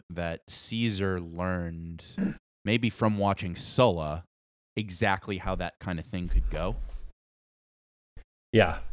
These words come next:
Speaker 1: And I wonder, I, I always have to just wonder how much that kind of influence plays into a young man's life, especially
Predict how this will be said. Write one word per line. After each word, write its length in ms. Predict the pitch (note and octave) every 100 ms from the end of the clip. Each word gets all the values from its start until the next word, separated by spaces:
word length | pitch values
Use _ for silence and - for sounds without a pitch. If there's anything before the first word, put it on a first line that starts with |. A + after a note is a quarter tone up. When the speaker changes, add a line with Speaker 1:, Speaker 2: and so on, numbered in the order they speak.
| -
Speaker 1:
And 160 | A2 A2
I 180 | F#2+ A2
wonder, 840 | G#2 B2 D3 E3 A#2 G2 G2 - -
I, 180 | G2+ G2+
I 160 | G#2+ A2
always 600 | - A#2 C3 A#2 G#2 -
have 280 | G2 F2 -
to 120 | -
just 320 | - F2 -
wonder 720 | E2+ F2+ F#2 F#2 E2+ D#2 D#2 - _ _ _ _ _
how 220 | - A2+
much 680 | A#2 G#2+ G#2+ - - - - -
that 320 | F#2 G2 -
kind 260 | - G2+ F2+
of 100 | E2
influence 640 | G2+ G2+ - F2+ E2 E2
plays 440 | - F2 F#2+ F#2 F2
into 280 | F2+ F2+ F2
a 40 |
young 300 | E2+ F2 F2
man's 360 | F2 E2+ E2 F2+
life, 360 | F#2+ G2+ -
especially 840 | - - A#2 A2 - G#2 F#2+ F2